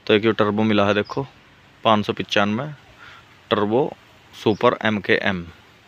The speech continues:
एम के M series का tractor है, mileage का master। तो ये tractor और ये rotator दोनों बिकाऊ हैं भाइयों।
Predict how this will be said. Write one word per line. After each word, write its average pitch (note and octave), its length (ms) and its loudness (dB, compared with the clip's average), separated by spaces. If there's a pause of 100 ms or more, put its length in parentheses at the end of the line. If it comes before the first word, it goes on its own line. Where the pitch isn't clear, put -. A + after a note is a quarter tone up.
एम G#2 220 -2
के G#2+ 120 -2
M G#2+ 120 0
series G#2 340 -2
का G#2 100 -4
tractor G2 300 -4
है, C3+ 200 -2 (500)
mileage G2+ 380 0
का G2 120 -4
master। F#2+ 380 -6 (1500)
तो G#2+ 840 4
ये A2 160 2
tractor A#2+ 380 0
और A#2+ 260 4
ये A#2 160 2
rotator A2+ 540 0
दोनों A2+ 300 0
बिकाऊ G#2+ 260 2
हैं G#2+ 140 0
भाइयों। G#2+ 360 -2